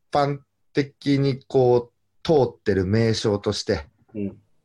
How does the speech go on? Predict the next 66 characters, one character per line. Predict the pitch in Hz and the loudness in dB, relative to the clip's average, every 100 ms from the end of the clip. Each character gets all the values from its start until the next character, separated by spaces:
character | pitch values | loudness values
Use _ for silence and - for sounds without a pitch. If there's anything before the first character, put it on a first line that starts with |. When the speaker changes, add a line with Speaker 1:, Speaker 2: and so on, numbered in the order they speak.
| - | -6
Speaker 1:
う | 113 101 76 | -2 -2 -4
ん、 | |
ち | 110 | -6
ょ | |
っ | |
と | - | -6
こ | - 104 | -2 0
れ | 107 | 2
を | 104 | 2
使 | 104 - 98 | -2 -6 -8
っ | - | -6
て | 101 | -2
ね、 | 107 110 - | -2 -2 -4
や | - | -6
っ | |
ぱ | 92 | -2
怪 | 110 139 | 0 0
し | - 127 | 0 -2
い | |
っ | |
て | - | -2
い | 90 | -4
う | |
印 | 95 95 | -4 -4
象 | 104 98 98 | 0 0 2
あ | |
る | 107 | 0
人 | 92 - | -4 -6
も | 85 - 104 | -8 -4 0
多 | 107 | 2
い | 107 | 0
と | - 82 | 0 -2
思 | - 90 90 | -2 -6 -4
う | 82 | -4
し、 | - 98 71 - - | -2 -2 -2 -10 -16
Speaker 2:
う | 110 | -10
ん。 | |
Speaker 1:
実 | 107 98 147 | -8 -4 -4
際 | 143 | -4
に | 101 | 0
い | 113 | 0
ろ | 143 | 2
ん | 165 185 185 | 0 2 4
な | 180 175 | 4 2
も | 175 175 | 2 4
の | 175 | 4
が | 139 101 82 - _ - | 2 0 -2 -8 _ -4
あ | 104 | -2
る | 95 | -2
の | 85 | -2
で、 | 92 90 71 - _ | -2 -2 -4 -12 _
Speaker 2:
は | 110 | -8
い。 | 98 | -8
Speaker 1:
え | |
ー | - _ _ - 64 - - - | -10 _ _ -16 -14 -14 -20 -20
っ | - | -14
と、 | 67 60 - _ _ | -10 -10 -12 _ _
主 | - - | -6 -2
婦 | 123 113 | 0 2
の | 104 87 73 - - _ | 0 -2 -6 -12 -20 _
マ | 107 | -2
ル | 117 | -2
コ | 117 | -2
さ | 113 104 | -2 -2
ん | 92 | -2
が、 | 92 82 | -2 -4